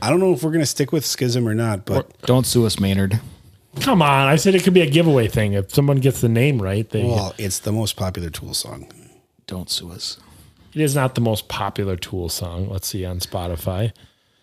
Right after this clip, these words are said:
Speaker 2: Drink, drink Maynard's wine. There, there's a, there's a commercial for him.
Speaker 1: <laughs> There you go.
Speaker 2: Please go drink his wine.
Speaker 1: I don't know if I, if I'm down with Schism yet. I, I still really do like Stranglehold.
Speaker 2: Well, well, I think we should just mix it up a little bit.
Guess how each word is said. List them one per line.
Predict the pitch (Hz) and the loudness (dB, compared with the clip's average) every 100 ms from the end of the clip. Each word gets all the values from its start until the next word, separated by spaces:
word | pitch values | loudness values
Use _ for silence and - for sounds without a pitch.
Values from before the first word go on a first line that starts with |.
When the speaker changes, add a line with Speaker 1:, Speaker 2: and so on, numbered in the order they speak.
| _ _ - | _ _ -4
Speaker 2:
Drink, | 113 104 - | -2 -2 -6
drink | - 110 104 | -2 -2 0
Maynard's | 107 101 101 | 0 0 0
wine. | 101 98 101 101 - - - - 120 - | 0 2 0 -2 -6 -20 -16 -8 -6 -2
There, | 104 95 | -2 0
there's | 117 113 | -2 -2
a, | 107 - | -4 -6
there's | - 107 | -4 -4
a | |
commercial | - 98 95 110 | -2 -2 0 -2
for | 107 | -2
him. | 104 117 | -2 0
Speaker 1:
<laughs> | 117 135 151 - 135 | 0 -2 -4 -6 -4
There | - - | -4 -4
you | 151 127 | -6 -6
go. | - - | -10 -10
Speaker 2:
Please | - 151 139 | 0 2 4
go | 139 | 2
drink | 127 123 | 4 2
his | 117 | 2
wine. | 110 107 | 0 2
Speaker 1:
I | 156 220 | 2 4
don't | 262 | 4
know | 220 | 4
if | 185 | 4
I, | 180 160 - | 4 2 0
if | 131 | 0
I'm | 139 123 | 2 2
down | 113 107 | 2 0
with | 101 | 0
Schism | - 101 92 90 | -2 -2 -2 -2
yet. | 90 87 _ - | -2 -4 _ -12
I, | 104 - | -8 -6
I | 107 110 | -4 -2
still | - 147 131 | -2 0 0
really | 113 101 95 | -2 -4 -4
do | 92 | -4
like | 90 82 | -6 -6
Stranglehold. | - 80 82 80 82 85 - _ _ - - - - | -8 -10 -12 -12 -12 -12 -16 _ _ -20 -20 -14 -4
Speaker 2:
Well, | 123 | -2
well, | 123 | 2
I | 131 | 0
think | 147 | 0
we | 156 | 0
should | 135 131 | 2 0
just | 104 | 0
mix | 107 - | -2 -2
it | |
up | 90 90 | -4 -2
a | |
little | 85 87 | -4 -2
bit. | 85 85 | -4 -6